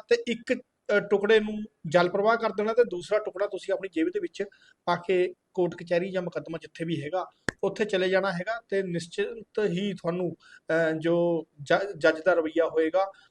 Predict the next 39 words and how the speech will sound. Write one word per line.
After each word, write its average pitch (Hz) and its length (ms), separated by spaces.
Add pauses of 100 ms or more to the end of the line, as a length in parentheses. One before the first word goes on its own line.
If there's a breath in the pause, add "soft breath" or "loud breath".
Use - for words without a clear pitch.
(160)
ਉਹ 175 380
ਬੜਾ, 175 360 (140)
ਅਹ, 160 240
ਸ਼ਾਂਤਮਈ 180 640 (440 soft breath)
ਤੇ 185 280
ਤੁਹਾਡੇ 175 340
ਹੱਕ 196 280
ਦੇ 202 100
ਵਿੱਚ 185 240
ਹੀ 170 140
ਫੈਸਲਾ 165 380
ਕਰਨ 147 260
ਵਾਲਾ 139 160
ਹੋਏਗਾ। 131 400 (300 loud breath)
ਤੇ 240 80
ਇਸ 269 180
ਤੋਂ 262 140
ਇਲਾਵਾ 226 320
ਜੇਕਰ 208 280
ਅਸੀਂ 208 220
ਗੱਲ 185 160
ਕਰ 196 120
ਲਈਏ 196 340
ਤਾਂ 202 180
ਤੁਹਾਨੂੰ 196 300
ਇੱਕ - 140
ਹੋਰ 175 200
ਉਪਾਅ 185 200
ਦੱਸ 175 280
ਦਿੰਦੇ 170 280
ਹਾਂ 196 80 (420 soft breath)
ਕਿ 226 380
ਜੇਕਰ 220 640 (240)
ਆਪ 180 180
ਜੀ 196 80
ਦਾ 208 120
ਕੋਈ 202 120
ਜ਼ਮਾਨਤ 170 420
ਦਾ 185 280